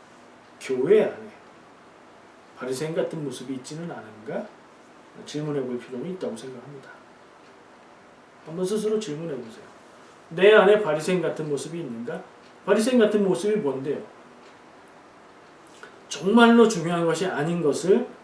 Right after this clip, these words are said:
정말로 중요하게 여기는 것. 그리고 그게 구원의 길이고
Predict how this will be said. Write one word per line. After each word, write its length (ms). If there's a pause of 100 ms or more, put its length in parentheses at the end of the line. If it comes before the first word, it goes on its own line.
(420)
정말로 400
중요하게 380
여기는 200
것. 340 (1900)
그리고 260
그게 320
구원의 360
길이고 420